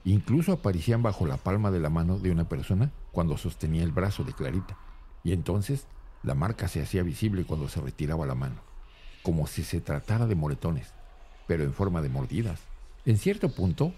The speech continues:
las personas presentes vieron que Clarita hizo un movimiento como de jalarle el cabello a algo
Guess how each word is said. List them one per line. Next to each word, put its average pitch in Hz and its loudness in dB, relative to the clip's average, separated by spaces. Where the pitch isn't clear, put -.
las 87 0
personas 131 2
presentes 92 0
vieron 104 2
que 90 -2
Clarita 85 0
hizo 101 2
un 101 2
movimiento 82 2
como 76 0
de 69 -2
jalarle 78 0
el 101 0
cabello 85 0
a 78 -2
algo 104 2